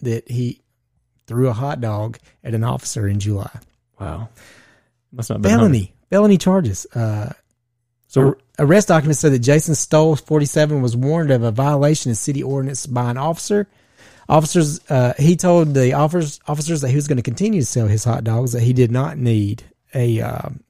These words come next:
Speaker 1: permit for that. And he just kind of moved along and kept selling hot dogs. Um, when they were asked to put the hot dogs down, I don't know if they were, you know, <laughs> pulling guns on him and said, "Drop the hot dogs."
Speaker 2: Yeah.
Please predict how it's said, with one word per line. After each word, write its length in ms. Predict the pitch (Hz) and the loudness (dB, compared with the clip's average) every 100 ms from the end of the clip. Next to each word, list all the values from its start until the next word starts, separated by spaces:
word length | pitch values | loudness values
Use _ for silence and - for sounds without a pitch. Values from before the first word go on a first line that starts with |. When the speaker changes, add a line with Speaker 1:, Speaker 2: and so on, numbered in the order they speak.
| - | 0
Speaker 1:
permit 340 | 185 147 127 | 2 4 2
for 120 | - | 2
that. 360 | 117 131 165 - _ _ _ _ _ - | 4 4 2 -4 _ _ _ _ _ 0
And 360 | 131 131 127 | 2 4 4
he 80 | 139 | 4
just 200 | 151 151 | 2 -2
kind 240 | - 160 143 | 0 4 4
of 160 | 131 | 4
moved 300 | 123 147 147 | 6 4 4
along 400 | 143 139 147 156 | 2 4 4 2
and 100 | 135 | 0
kept 160 | 113 151 | 0 -4
selling 260 | - 147 117 | -2 0 2
hot 220 | 143 151 | 0 0
dogs. 460 | 143 160 170 - _ _ _ _ _ - | 0 0 -4 -12 _ _ _ _ _ -2
Um, 460 | 117 117 113 107 - | 2 4 2 0 0
when 120 | 139 | 4
they 100 | 143 | 4
were 100 | 139 | 4
asked 240 | 151 156 - | 2 0 0
to 60 | |
put 180 | 127 170 | 0 0
the 80 | 139 | 2
hot 240 | 131 156 | 0 0
dogs 240 | 156 156 131 | 0 0 0
down, 280 | 143 156 151 | -2 0 0
I 20 | |
don't 140 | 135 | 0
know 100 | 135 | 0
if 120 | 135 - | 0 2
they 120 | 139 | 2
were, 300 | 131 123 117 - | 2 0 -2 -10
you 120 | - 127 | -4 0
know, 280 | 117 113 214 - | 2 0 -4 -8
<laughs> 160 | - | -2
pulling 260 | - 160 147 | 4 4 4
guns 280 | 131 139 147 | 2 2 2
on 120 | 143 | 2
him 60 | 156 | 0
and 100 | 143 | 0
said, 160 | 131 - - - | -2 -4 -16 -2
"Drop 220 | 277 269 | 2 4
the 100 | 233 | 2
hot 260 | 202 240 220 | 2 0 0
dogs." 680 | 226 208 175 127 - - | -2 0 0 -2 -6 -8
Speaker 2:
Yeah. 260 | 113 110 170 | -4 -4 -8